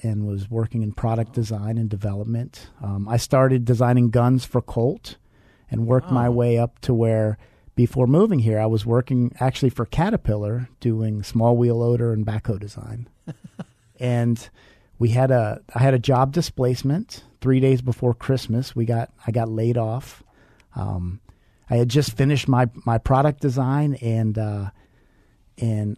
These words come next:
Speaker 1: I was early on my design, ordered prototypes, and because the company didn't need me at that point,
Speaker 2: Yeah.
Speaker 1: they were trying to make their year-end numbers look good, I got laid off.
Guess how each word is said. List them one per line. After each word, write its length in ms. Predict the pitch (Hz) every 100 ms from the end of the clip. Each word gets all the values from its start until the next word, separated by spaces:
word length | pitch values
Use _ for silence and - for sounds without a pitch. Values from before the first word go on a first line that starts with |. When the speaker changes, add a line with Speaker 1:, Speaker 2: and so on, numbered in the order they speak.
| -
Speaker 1:
I 60 |
was 180 | 135 120
early 380 | 123 151 160 156
on 120 | 147
my 140 | 143 135
design, 460 | 135 123 127 135
ordered 400 | 131 123 139 131
prototypes, 760 | - 131 147 - 113 117 - -
and 160 | 127
because 440 | 117 117 - 135 120
the 80 | 117
company 480 | - 196 135 110
didn't 280 | 107 110 104
need 280 | 117 196 240
me 100 | 143
at 120 | 113
that 180 | 110 104
point, 520 | - 95 120 - - 92
Speaker 2:
Yeah. 140 | 87 85 _
Speaker 1:
they 100 | 117
were 120 | 120
trying 220 | - 123
to 60 | 123
make 220 | 123 120
their 400 | - 113 110 113 _ -
year-end 560 | 117 123 123 120 120
numbers 400 | 110 127 135 110
look 180 | 110 107
good, 300 | - 107 120 - _ _ _ -
I 140 | 113
got 280 | 117 117 -
laid 240 | 117 123
off. 400 | 120 - - -